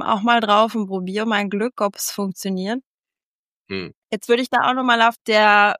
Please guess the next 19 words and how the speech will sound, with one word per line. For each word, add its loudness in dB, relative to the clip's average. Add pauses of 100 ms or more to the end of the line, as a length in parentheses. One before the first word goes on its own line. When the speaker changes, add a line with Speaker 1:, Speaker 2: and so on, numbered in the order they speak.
Speaker 1:
Persönlichkeitsdiagnostik -4
da -4
vielleicht -6
noch -8
mal -4
nachfragen, -6
weißt -10
du, -10
was -4
wird -6
denn -6
da 4 (320)
gemacht -2
und -8
wie -6
läuft 0
denn -8
das -10
ab -2